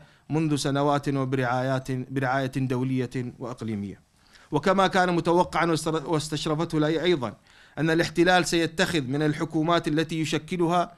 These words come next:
أداة لضرب المقاومة العراقية والشعب العراقي، وأنه سيثير الطائفية المقيتة بين أبناء المجتمع العراقي، وهذا ما حصل على أرض الواقع. قصفت المدن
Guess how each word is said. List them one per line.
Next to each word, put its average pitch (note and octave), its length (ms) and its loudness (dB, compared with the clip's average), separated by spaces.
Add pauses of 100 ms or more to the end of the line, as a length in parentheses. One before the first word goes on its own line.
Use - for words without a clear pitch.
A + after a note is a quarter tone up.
(400)
أداة D#3+ 320 6 (100)
لضرب D#3 680 2 (120)
المقاومة C#3+ 560 2
العراقية C3+ 460 0
والشعب C3+ 360 -2
العراقي، D#3 460 2 (680)
وأنه D#3 440 2
سيثير D#3+ 480 4
الطائفية D#3 580 0
المقيتة D3+ 500 0
بين D3+ 340 2
أبناء C#3+ 420 0
المجتمع C#3+ 420 -2
العراقي، D3+ 520 0
وهذا E3 380 2
ما E3 120 2
حصل E3+ 300 0
على D3+ 160 2
أرض D3 200 0
الواقع. C#3 360 0 (600)
قصفت D#3+ 420 0
المدن F3 380 -2